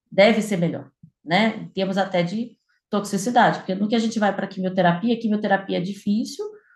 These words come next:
o A D C, como o trastuzumab deruxtecan, é uma quimioterapia um pouquinho mais fácil,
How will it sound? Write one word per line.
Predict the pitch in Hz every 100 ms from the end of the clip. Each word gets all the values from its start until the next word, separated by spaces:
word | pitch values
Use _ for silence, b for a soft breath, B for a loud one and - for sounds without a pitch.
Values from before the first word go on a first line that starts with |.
| B
o | 202
A | 226
D | 220 233
C, | - 226 247 294 - -
como | 214 220
o |
trastuzumab | 214 - 202 196
deruxtecan, | 220 226 247 247
é | 269
uma | 285
quimioterapia | 285 277 269 262 269
um | 262
pouquinho | 294 294 494 494 453 415 392 - _ _ _ _
mais | - 240 240
fácil, | - - - 220 165 - -